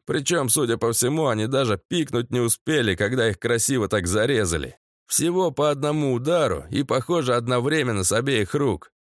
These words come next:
Вместе с тем эта атака нейтрализовала и разрушила амулеты связи. Кстати,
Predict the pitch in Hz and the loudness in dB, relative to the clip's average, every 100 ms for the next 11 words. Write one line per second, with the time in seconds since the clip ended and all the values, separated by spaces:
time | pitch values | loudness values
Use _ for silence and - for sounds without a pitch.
0 | _ _ 90 151 170 127 131 120 - 180 | _ _ -2 0 0 0 0 0 0 0
1 | 160 117 104 98 123 147 131 113 113 110 | 2 0 2 0 0 0 0 -2 -2 -2
2 | 113 113 113 113 139 127 104 101 98 101 | 0 0 0 0 0 0 0 2 2 0
3 | 151 139 98 98 104 113 110 95 - 135 | 0 0 0 0 2 0 0 0 0 2
4 | 143 98 69 - _ _ _ - - 175 | 2 0 -2 -10 _ _ _ -8 -2 0
5 | 160 123 80 | 0 0 -4